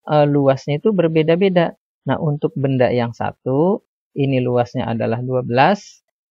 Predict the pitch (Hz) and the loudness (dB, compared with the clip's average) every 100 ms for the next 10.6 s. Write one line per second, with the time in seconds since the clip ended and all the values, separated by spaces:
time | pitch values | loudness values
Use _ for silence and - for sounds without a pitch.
0 | - 120 120 120 120 127 117 123 120 117 | -4 -2 0 0 -2 -4 -6 -6 -4 -6
1 | - 117 113 117 117 127 147 202 - _ | -2 -4 -2 -6 -2 2 2 2 -4 _
2 | _ - 147 143 143 - 143 135 131 143 | _ -6 -2 -2 -4 -4 -2 4 2 2
3 | 202 185 185 - 135 139 131 - 123 120 | 2 6 4 4 -4 0 0 0 -6 -6
4 | 120 120 120 120 117 117 117 170 190 143 | -4 -4 -4 -4 -4 0 2 2 0 -4
5 | 147 143 139 143 151 147 139 139 139 135 | -2 0 0 -2 -2 -2 -2 -2 -4 -4
6 | 131 135 - 131 135 131 131 135 135 - | -2 -2 0 -2 0 0 2 2 0 -4
7 | _ _ _ - 135 135 135 127 120 120 | _ _ _ -8 -6 -6 -2 0 2 2
8 | 117 127 117 113 - 123 117 117 113 113 | 2 0 -2 -4 0 2 4 4 2 -2
9 | 123 120 131 139 175 - 127 131 120 113 | -4 -2 4 4 2 -2 -6 -6 -2 -2
10 | - 131 131 151 190 | -2 -4 0 2 2